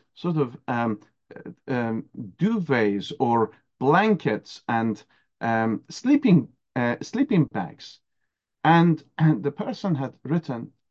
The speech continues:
the, somebody had taken a snapshot of this room, and, um, someone had said, "Do you know what room this is? This is a room in an underground church in China.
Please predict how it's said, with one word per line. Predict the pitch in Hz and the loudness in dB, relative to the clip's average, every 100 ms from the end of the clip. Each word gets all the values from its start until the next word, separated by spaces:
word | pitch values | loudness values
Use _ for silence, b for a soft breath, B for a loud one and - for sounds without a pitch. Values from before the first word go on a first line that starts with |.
| - | -14
the, | 107 131 143 | -6 -6 -6
somebody | - 202 226 208 185 | 0 0 2 0 0
had | 143 - | -2 -4
taken | 175 175 160 | -8 -6 -4
a | 143 107 | -4 -6
snapshot | - 151 160 - 117 87 _ - _ _ _ _ _ - | -6 -4 -4 -6 -10 -10 _ -20 _ _ _ _ _ -2
of | 113 104 - | -2 -4 -6
this | 120 147 - 123 | 0 0 0 -2
room, | 104 104 110 b b b 135 | 0 0 -4 b b b 2
and, | 147 156 156 147 - | 4 6 4 0 -4
um, | 135 135 131 - _ _ _ _ _ _ _ _ _ | 0 0 0 -4 _ _ _ _ _ _ _ _ _
someone | - 170 196 185 156 139 | -2 2 4 2 0 -4
had | 135 - - | -6 -8 -14
said, | - 151 139 _ - | -4 -4 -4 _ -4
"Do | 196 | -2
you | |
know | 240 226 | 0 0
what | 165 180 - | -2 -4 -2
room | 151 160 | 0 0
this | 147 - | -4 -12
is? | 180 202 170 _ _ _ _ _ _ _ _ _ _ - | -12 -12 -14 _ _ _ _ _ _ _ _ _ _ -8
This | 143 220 | -4 -4
is | 254 233 | -4 -6
a | |
room | 185 143 123 120 156 - _ _ _ _ _ - | -2 0 0 0 -4 -6 _ _ _ _ _ -2
in | 147 143 139 135 | 2 2 0 -2
an | 127 - | -6 0
underground | 175 226 196 180 151 151 151 147 | 2 2 0 -2 -4 -2 -2 -2
church | - 156 131 127 - | -4 -2 -2 -4 -8
in | 120 | -8
China. | - 131 110 90 | -4 -2 -2 -6